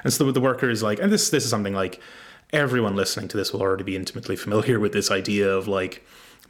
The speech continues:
being alienated from the process of doing your work. Um, it's, it's a process that's under this kind of regime of producing commodities for sale on the market. Like,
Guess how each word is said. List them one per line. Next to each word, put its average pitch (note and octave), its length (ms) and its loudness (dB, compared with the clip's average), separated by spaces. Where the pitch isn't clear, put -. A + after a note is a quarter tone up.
being G#2 300 2
alienated G2+ 600 0
from G2 140 -2
the F#2+ 100 -4
process - 460 -2
of - 100 -2
doing G#2 300 2
your C3 100 4
work. C#3+ 400 -2
Um, F#2+ 540 -4
it's, - 240 0
it's - 200 0
a C3+ 60 4
process C#3 400 0
that's - 460 0
under D#3+ 220 4
this D3 200 2
kind A#2+ 200 0
of G#2+ 160 -2
regime G#2 360 0
of G2 160 -2
producing G2+ 760 -2
commodities G2+ 520 -2
for G#2 140 -2
sale G2 240 0
on F#2+ 80 -8
the F#2 60 -10
market. G#2+ 480 0
Like, G2 260 -2